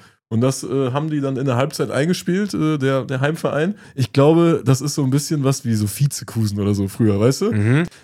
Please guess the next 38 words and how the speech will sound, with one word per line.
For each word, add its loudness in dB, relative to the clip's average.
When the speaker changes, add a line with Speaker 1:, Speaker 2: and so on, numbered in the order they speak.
Speaker 1:
Dass 0
die -2
Mannschaften, 0
die 2
nicht 0
Meister 4
werden, 2
dass 0
man 2
die 4
so 2
ein 2
bisschen 0
foppt, -2
ärgert, 2
wie 4
auch 2
immer. -2
Speaker 2:
Ja, 0
ja. 0
Speaker 1:
Und, -2
äh, -2
ja, 0
da -2
wird -2
das 2
Fritula-Lied 0
eingespielt, -2
weil 2
am 0
Ende 2
gibt's -2
kein 0
Titula, 0
sondern -4
immer 0
nur 2
Fritula. 0